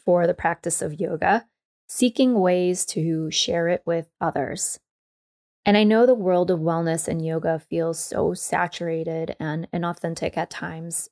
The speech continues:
but no one can argue with my experiences over the last twenty-five years.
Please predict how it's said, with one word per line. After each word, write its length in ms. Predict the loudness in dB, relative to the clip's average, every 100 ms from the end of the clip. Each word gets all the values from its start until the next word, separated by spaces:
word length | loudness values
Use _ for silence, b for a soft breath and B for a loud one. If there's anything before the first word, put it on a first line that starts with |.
| _
but 280 | 2 2 0
no 220 | -4 -2
one 180 | -2 0
can 220 | -2 -2
argue 580 | -2 -2 -2 0 0 0
with 400 | -4 -2 -2 -2 -10
my 340 | -6 -4 -2
experiences 1120 | -2 -4 -6 -10 -8 -8 -8 -8 -4 -4 -4 -6
over 220 | -6 -4
the 80 | -4
last 460 | -4 -4 -4 -6 -8
twenty-five 840 | -6 -4 -4 -4 -4 -4 -4 -6
years. 600 | -4 -2 -2 -4 -6 -6